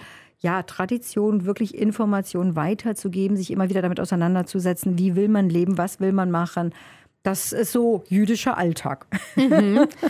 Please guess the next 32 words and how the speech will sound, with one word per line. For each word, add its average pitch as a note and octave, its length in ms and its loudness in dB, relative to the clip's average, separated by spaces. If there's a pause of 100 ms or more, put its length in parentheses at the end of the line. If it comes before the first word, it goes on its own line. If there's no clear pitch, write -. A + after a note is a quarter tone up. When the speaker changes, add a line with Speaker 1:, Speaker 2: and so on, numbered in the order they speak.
(500)
Speaker 2:
Um A#3+ 300 0
auch F#3+ 160 0
ein G#3 80 2
paar G3+ 360 0
Fakten B3 400 -4
einzustreuen. A#3+ 760 2
Speaker 1:
Mhm. B3 40 2
Speaker 2:
Ich A3 120 -2
hab, - 240 -6
ähm, F#3+ 640 0
im F3 300 2
Internet B3+ 400 0
mich A3 120 0
ein A#3 60 2
bisschen A3+ 220 0
durchgeklickt A3 500 0
und G3 160 2
bei G3 80 0
der F#3+ 100 4
jüdischen G3+ 320 2
Gemeinde F#3 280 2
in F#3 60 0
Wuppertal F#3 380 0
steht, G3 220 -2
dass F#3 140 0
es F3+ 160 -2
ungefähr G3+ 360 0
zweitausendzweihundert G3 1200 -2
Mitglieder F#3+ 400 0
gibt. - 200 -4
Also G3 180 0
doch, G3+ 220 -2